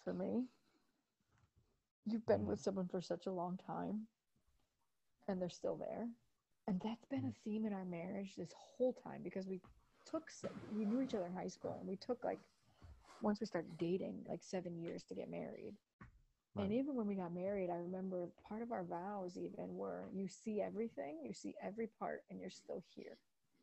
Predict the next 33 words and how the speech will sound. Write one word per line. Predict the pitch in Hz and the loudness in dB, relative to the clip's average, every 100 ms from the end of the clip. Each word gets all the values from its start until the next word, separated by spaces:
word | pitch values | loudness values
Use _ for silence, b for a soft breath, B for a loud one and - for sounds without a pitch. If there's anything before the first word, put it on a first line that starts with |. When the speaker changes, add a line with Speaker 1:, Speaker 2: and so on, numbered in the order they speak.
| _ | _
Speaker 1:
And | - 113 - | -2 2 4
this | 101 101 | 2 2
Speaker 2:
Mm. | |
Speaker 1:
song, | 101 170 165 175 226 233 - | -2 -2 -4 -4 -4 -6 -8
ten | 175 165 | -8 -6
years | 175 | -6
after | - - | -6 -6
we | 175 | -6
got | - | -4
married, | 170 170 196 202 226 - _ _ _ _ _ _ - | -4 -2 -2 -2 -4 -8 _ _ _ _ _ _ -20
st-, | - - - 196 202 | -20 -8 -2 -2 2
that | 202 | 2
s-, | - - - - | 0 -12 -14 -6
same | 190 175 | -4 -4
idea | 170 175 185 | -4 0 -2
still | 170 185 180 | 0 0 0
rings | 185 185 180 | -2 -4 -6
true. | - - - 190 262 - | -10 -10 -4 -2 -2 -4
We've | 196 180 | -4 -4
always | - 185 202 | -2 0 0
been | 196 185 | 0 -2
that | 180 - - | -2 -6 -8
kind | - 180 | -6 -4
of | - - | -6 -8
couple | - - 202 226 | -6 -4 -2 -2
that | 196 - - _ _ _ _ | -2 -6 -16 _ _ _ _
through | 202 190 | -4 -2
thick, | 175 180 180 - | 0 0 0 -2
through | 196 190 - | -4 -4 -4
thin, | 175 160 175 | -6 -6 -4
through | 196 196 | -2 0
it | 185 | 0
all, | - 160 185 | 0 0 -2